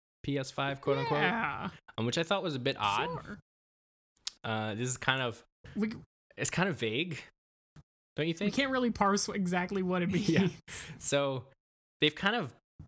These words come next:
Speaker 1: everything that I'm reading and looking at and seeing about this seems to indicate that th-, this conversation was merged with the backwards compatibility conversation, and it's really unclear on whether
Speaker 2: Yeah.
Speaker 1: or not they mean,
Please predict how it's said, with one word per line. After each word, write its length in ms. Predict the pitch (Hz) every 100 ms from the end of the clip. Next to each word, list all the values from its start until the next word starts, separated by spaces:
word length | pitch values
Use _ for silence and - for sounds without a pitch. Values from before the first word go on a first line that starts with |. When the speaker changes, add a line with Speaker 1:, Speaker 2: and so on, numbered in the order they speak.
| - - _ -
Speaker 1:
everything 420 | 147 190 185 180
that 120 | 151
I'm 140 | 123
reading 480 | 110 107 104 107 113
and 180 | 110 107
looking 320 | 110 - 107
at 240 | 101 101 -
and 160 | 110 104
seeing 520 | - 117 110 101 104 -
about 300 | 104 98 98
this 360 | 90 82 - -
seems 380 | - 117 117 -
to 120 | 117
indicate 600 | 117 113 - 113 107 - _ _ -
that 380 | 110 101 95 - _ _ _ _ _ _ _ _ _ -
th-, 240 | 120 139
this 220 | 135 160 160
conversation 580 | - 143 120 131 123
was 140 | 117 104
merged 340 | 107 110 107
with 140 | 113 -
the 60 |
backwards 380 | 104 104 - 107
compatibility 880 | - 110 104 98 104 107 110 117 113 _ _ _ -
conversation, 720 | 131 131 139 147 147 160 156 - -
and 100 | 123
it's 160 | 120
really 260 | 113 139 175 127
unclear 480 | 123 - 113 117 110
on 200 | 104 104
whether 160 | 107
Speaker 2:
Yeah. 60 | 113
Speaker 1:
or 20 |
not 200 | 107 104
they 120 | 104
mean, 480 | 104 101 104 101 104